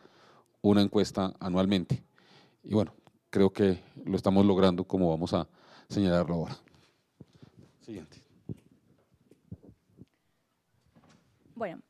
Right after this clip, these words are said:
Speaker 2: el propósito del, del documento, básicamente, eh, eran dos propósitos principales. El primero, eh, utilizar el panel de opinión como un instrumento para hacer una reflexión sobre los temas de opinión pública,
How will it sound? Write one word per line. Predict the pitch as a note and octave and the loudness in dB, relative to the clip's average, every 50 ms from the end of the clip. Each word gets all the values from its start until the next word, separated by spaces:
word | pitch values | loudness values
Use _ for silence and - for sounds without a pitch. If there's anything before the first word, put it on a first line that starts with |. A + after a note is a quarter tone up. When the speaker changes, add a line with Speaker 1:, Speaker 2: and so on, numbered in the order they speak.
| _ _ - | _ _ -2
Speaker 2:
el | - B3+ B3 A#3+ A#3+ A#3+ A#3 | 2 2 2 4 2 0 -2
propósito | - - C4+ C4 C4+ C4 A#3+ B3 B3 - D4 D#4 | -2 -4 -4 -2 0 -2 -2 -4 -6 -4 -2 -2
del, | D#4+ D#4 D#4 D#4 D4+ C#4+ C4 | 0 0 -2 -2 -4 -4 -4
del | A#3 C4+ C4 | -4 -4 -4
documento, | C4+ C4 - B3 B3 A#3+ A3 - B3+ C#4+ - | -4 -4 -4 -4 -4 -4 -4 -4 -6 -8 -8
básicamente, | C4+ B3+ A#3 A3+ - - C4+ B3+ A#3+ A3 G#3+ G3 - A3 A3 A3 - _ | -6 -8 -8 -8 -8 -6 -4 -4 -2 -2 -4 -4 -4 -4 -4 -6 -8 _
eh, | - - A#3 A#3 A#3 A3+ A3+ G#3+ G#3 G3+ G3 F#3+ F#3 F3 - _ _ _ _ _ | -10 -8 -6 -4 -4 -2 -4 -4 -4 -4 -4 -6 -8 -10 -12 _ _ _ _ _
eran | - A#3 A#3 A#3 | -4 -4 -2 0
dos | B3 B3+ | 0 -2
propósitos | - C4+ - B3+ B3+ B3+ B3 - B3 B3+ A#3+ - | -2 -2 -4 -4 -4 -4 -6 -8 -8 -8 -10 -12
principales. | _ - A#3+ B3+ A3 A3+ A3 - F3+ D#3 E3+ F3 | _ -6 -4 -4 -4 -2 -2 -2 -2 -2 -4 -8
El | - - G#3+ | -12 -14 -12
primero, | - G#3 A#3+ B3 B3 C#4 E4 G4 - _ _ _ _ _ _ _ _ _ - | -8 -4 -2 0 0 0 0 -2 -4 _ _ _ _ _ _ _ _ _ -6
eh, | A#3+ A#3+ A#3 A3+ A3 A3 A3 A3 G#3+ G#3 G3+ G3 F#3 - - _ _ - | -4 -2 -2 0 -2 -2 -2 -4 -4 -4 -6 -8 -10 -12 -16 _ _ -10
utilizar | - C#4+ B3+ C#4+ B3+ B3+ A#3 C4 A#3+ A#3+ | -10 -8 -6 -4 -4 -4 -2 0 0 0
el | B3+ C#4 | -2 -2
panel | C4 - C#4+ C#4+ D4 C#4+ | -4 -4 -2 -2 -2 -2
de | C#4 D4+ | -2 -4
opinión | - - C4+ A#3+ A3+ A3 A3+ B3 | -4 -2 -2 -2 0 -2 -2 -4
como | - C4+ B3+ B3 | -4 -6 -4 -4
un | A#3+ | -4
instrumento | A3+ A3+ - - C4+ B3 A#3+ A3 G#3 - A#3+ | -6 -6 -6 -6 -4 -2 -2 -2 -2 -4 -6
para | A#3+ - B3+ C4+ | -6 -4 -6 -4
hacer | B3 B3+ A3+ | -6 -6 -6
una | A3 A3 | -4 -4
reflexión | A3+ B3 C4 C4 - C4+ C4+ - - D4 C4 B3 B3 B3+ - _ - _ _ _ | -4 -4 -4 -4 -6 -10 -8 -4 0 2 2 2 2 -2 -8 _ -20 _ _ _
sobre | - - C#4 B3+ B3 A#3+ A#3+ | -4 0 2 4 4 4 2
los | B3 B3 | 0 -2
temas | - A#3+ G#3+ G#3 G#3+ G3+ | -4 -6 -6 -6 -4 -4
de | G3+ A#3+ | -2 -2
opinión | A#3 - B3+ A3+ F#3+ F#3+ | -2 -2 -2 -2 -2 -2
pública, | - A#3+ A#3+ A#3+ A#3+ - - A#3+ B3 B3 | -2 -2 -2 -2 -4 -6 -6 -8 -8 -8